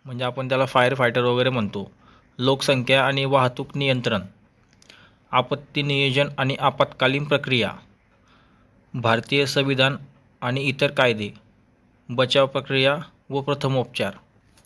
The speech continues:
इत्यादी. तर मित्रांनो, तुम्ही या ठिकाणी बघू शकता की प्रशिक्षणामध्ये काय काय बाबी या ठिकाणी समाविष्ट असतात, जेणेकरून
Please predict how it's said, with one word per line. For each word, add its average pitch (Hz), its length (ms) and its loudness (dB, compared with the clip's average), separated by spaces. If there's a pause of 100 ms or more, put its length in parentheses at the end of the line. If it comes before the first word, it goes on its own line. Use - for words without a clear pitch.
(180)
इत्यादी. 131 440 -6 (1200)
तर 139 40 -6
मित्रांनो, 143 340 -2
तुम्ही 143 220 -2
या 143 60 2
ठिकाणी 135 300 -2
बघू 143 220 -2
शकता 139 320 -2
की 147 140 -8
प्रशिक्षणामध्ये 139 760 0
काय 131 200 4
काय 139 140 -2
बाबी 135 280 0 (120)
या 135 280 -2 (200)
ठिकाणी 131 300 -4
समाविष्ट 127 460 -2
असतात, 131 360 -2 (380)
जेणेकरून 139 480 -2